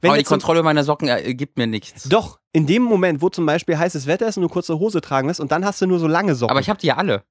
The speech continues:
Speaker 2: weil ich sie, weil ich, weil ich da ja alles geschenkt bekomme.
Speaker 1: Aber wünschst du dir dann, wie heißen die überhaupt? Tennissöckchen?
Speaker 2: Keine Ahnung.
Speaker 1: Tennissocken heißt die, glaub ich, diese kurzen Socken, die nicht so lang sind, damit die im, im Schuh,
Speaker 2: Ja.
Speaker 1: wenn du, die wünschst du dir dann?
Speaker 2: Naja, ich hab, mittlerweile hab ich ja so eine große Menge, dass ich nur noch alle paar Jährchen mal,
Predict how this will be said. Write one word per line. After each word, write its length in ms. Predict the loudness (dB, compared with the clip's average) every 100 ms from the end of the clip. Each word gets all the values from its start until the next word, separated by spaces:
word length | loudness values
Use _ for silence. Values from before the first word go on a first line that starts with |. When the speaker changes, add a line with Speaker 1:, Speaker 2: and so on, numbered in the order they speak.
| _
Speaker 2:
weil 100 | -6
ich 80 | -6
sie, 100 | -2
weil 120 | -2 -2
ich, 120 | -4
weil 140 | -2 -2
ich 100 | 0
da 100 | 2
ja 220 | 2 0 -4
alles 300 | -4 -4 -6
geschenkt 240 | -8 -8
bekomme. 360 | -8 -8 -10 -14 _ -6
Speaker 1:
Aber 260 | 0 0 0
wünschst 340 | -2 0 -2
du 40 | -4
dir 100 | -2
dann, 240 | 0 0
wie 80 | -2
heißen 200 | -4 0
die 60 | 0
überhaupt? 360 | 2 0 -2 _ _ _
Tennissöckchen? 540 | 0 0 0 0 0
Speaker 2:
Keine 80 | -2 2
Ahnung. 60 |
Speaker 1:
Tennissocken 460 | 2 2 0 -4 -2
heißt 220 | -2 -2
die, 60 | 0
glaub 220 | 2 0
ich, 60 |
diese 180 | -2 -4
kurzen 340 | -2 -2 -2 -4
Socken, 280 | -4 -6
die 120 | -4 -4
nicht 140 | 0
so 100 | 2
lang 240 | 2 2
sind, 120 | 0 -2
damit 240 | -2 0
die 140 | 0
im, 140 | 0 -2
im 160 | -2
Schuh, 260 | -4 0 2
Speaker 2:
Ja. 100 | 4
Speaker 1:
wenn 80 | 2
du, 140 | 0 _ _ _ _ -4
die 180 | 0 2
wünschst 240 | 2 0
du 60 | -2
dir 140 | 0
dann? 200 | 0 0
Speaker 2:
Naja, 160 | 0 0
ich 120 | 0
hab, 120 | -2 -2
mittlerweile 380 | 0 2 2
hab 80 | -2
ich 60 | -4
ja 80 | -4
so 140 | -2
eine 200 | -2 -2
große 280 | -2 -2 -2
Menge, 260 | -2 0 -2
dass 120 | -2
ich 100 | -4
nur 80 | -6
noch 120 | -4
alle 160 | -6
paar 180 | -2 -2
Jährchen 420 | 0 -2 -2 -4
mal, 300 | -2 0 -2